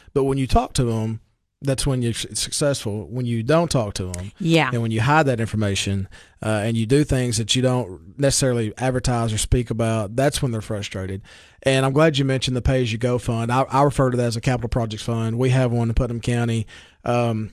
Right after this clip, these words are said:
Speaker 1: I've helped several of my counties in Upper Cumberland set one up, and it's,
Speaker 2: Mm-hmm.
Speaker 1: to me, it makes sense. And Smith County just set one up. Uh, I helped them. I encouraged them, "Hey, y'all are having trouble. Of this fifty-nine cents, at least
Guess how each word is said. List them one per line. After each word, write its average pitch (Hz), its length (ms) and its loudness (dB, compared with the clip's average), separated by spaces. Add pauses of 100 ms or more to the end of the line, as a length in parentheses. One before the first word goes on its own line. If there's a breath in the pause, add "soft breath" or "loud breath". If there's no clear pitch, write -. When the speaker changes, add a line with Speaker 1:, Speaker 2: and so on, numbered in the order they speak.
(140)
Speaker 1:
I've 127 140 0
helped 139 240 0
several 131 220 -2
of 120 60 -2
my 117 140 -4
counties 120 380 -4
in 117 120 -4
Upper 113 200 -4
Cumberland 117 320 -4
set 120 240 0
one 117 160 -2
up, 113 280 -4
and 123 140 -2
it's, 165 160 2
Speaker 2:
Mm-hmm. 156 160 2
Speaker 1:
to 151 140 0
me, 151 220 4
it 135 260 0
makes 139 240 0
sense. 131 400 -2 (440 soft breath)
And 120 200 -4
Smith 147 240 0
County 139 180 0
just 117 160 0
set 120 160 2
one 113 100 -2
up. 107 200 -4 (180)
Uh, 117 220 -2
I 110 100 -2
helped 120 240 0
them. 123 260 0
I 117 120 -2
encouraged 143 420 0
them, 113 80 -2
"Hey, 127 160 0
y'all 131 200 2
are 170 100 4
having 139 240 0
trouble. 131 520 2 (460 soft breath)
Of 120 240 -4
this 160 200 2
fifty-nine 143 440 2
cents, 135 400 0
at 113 60 -6
least 147 240 0